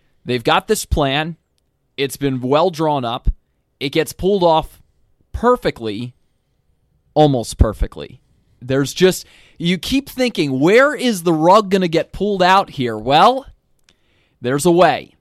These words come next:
And, and they think they've got the perfect job. They think they've got it all sealed off.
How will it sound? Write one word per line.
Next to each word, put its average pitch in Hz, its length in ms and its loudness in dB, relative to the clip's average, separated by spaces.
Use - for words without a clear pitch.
And, 156 260 -2
and 160 200 -4
they 151 120 0
think 190 280 -2
they've 196 200 0
got 180 200 0
the 160 80 -4
perfect 175 380 -6
job. 175 360 0
They 131 120 -4
think 165 220 -6
they've 151 180 -4
got 151 180 0
it 147 80 -4
all 151 160 2
sealed 147 380 -4
off. 156 320 0